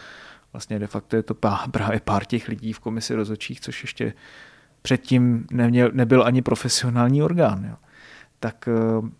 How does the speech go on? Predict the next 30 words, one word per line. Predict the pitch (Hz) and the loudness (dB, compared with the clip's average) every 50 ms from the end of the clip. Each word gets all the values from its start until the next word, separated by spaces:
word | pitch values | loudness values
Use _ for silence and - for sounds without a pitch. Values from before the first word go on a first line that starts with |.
| _ | _
a | - 117 | -2 -2
jakým | 113 110 - 120 117 | -2 -2 -2 -6 -8
způsobem | - - - - 127 120 113 | -6 -8 -4 -2 -2 -2 -2
to | 117 110 | -4 -4
taky | - 120 - - 113 | -6 -6 -4 -4 -6
podle | - - 113 113 110 | -4 -2 -2 -2 0
toho | - 123 117 | 2 2 2
vypadalo? | 113 110 - 151 143 135 104 107 107 - _ - - - - _ _ _ | 2 0 -2 -2 -2 -2 -2 -4 -6 -10 _ -20 -20 -20 -20 _ _ _
Tak | - 110 - - | -14 -12 -8 -6
si | - 120 | -6 -6
myslím, | 117 104 - - 120 117 113 | -4 -4 -6 -6 -4 -6 -4
že | 107 120 117 117 117 113 113 113 - - | -2 0 0 2 2 2 0 -2 -4 -6
se | - - - 123 113 | -6 -4 -4 -4 -6
podařilo | - - 117 110 117 113 117 117 117 120 120 120 120 | -4 -6 -2 0 0 0 0 2 2 2 2 2 2
něco, | 117 117 113 107 - - - 123 117 117 113 _ _ _ _ _ _ _ _ | 0 -2 -4 -6 -4 -4 -2 0 0 -2 -2 _ _ _ _ _ _ _ _
co, | - - - 131 123 120 117 113 113 113 117 _ _ _ - | -6 -4 -2 0 0 2 2 2 0 0 -4 _ _ _ -8
ah, | 120 110 - - - - - - - - - - - - _ - - | -8 -6 -6 -8 -10 -12 -14 -16 -20 -20 -20 -20 -20 -20 _ -16 -10
z | 117 | 0
mého | 120 143 147 151 151 147 | 4 6 6 8 6 4
pohledu | 151 120 107 113 120 120 135 139 139 139 139 135 139 - | 4 0 2 2 2 4 6 8 8 8 6 4 0 -8
při | - - - 120 | -10 -8 -8 -8
těch | - - 110 - - - - - _ _ _ _ _ _ _ _ _ _ _ _ _ - | -6 -6 -8 -8 -8 -20 -20 -20 _ _ _ _ _ _ _ _ _ _ _ _ _ -6
možnostech, | 120 117 113 107 131 135 127 - - - 131 123 117 - | -4 -2 -2 2 2 2 2 2 2 2 2 2 2 0
jaké | 127 113 - - 113 113 | -6 -4 -2 -2 -2 -2
český | - 120 107 - - 117 | -2 -4 -6 -4 -6 -6
fotbal | 107 - 110 104 104 104 98 98 | -4 -4 -4 -4 -2 -2 -2 -2
má, | 98 101 104 101 104 107 117 _ _ - - - - - _ _ _ _ _ _ _ _ _ _ _ - | -2 0 0 0 0 -2 -4 _ _ -20 -20 -20 -20 -20 _ _ _ _ _ _ _ _ _ _ _ -6
to | - 107 101 101 | -4 -4 -4 -2
líp | 101 113 104 110 - - - | -4 -4 -4 -6 -8 -10 -10
udělat | 311 - 104 98 104 98 98 98 - - | -8 -6 -2 0 0 0 0 -2 -4 -10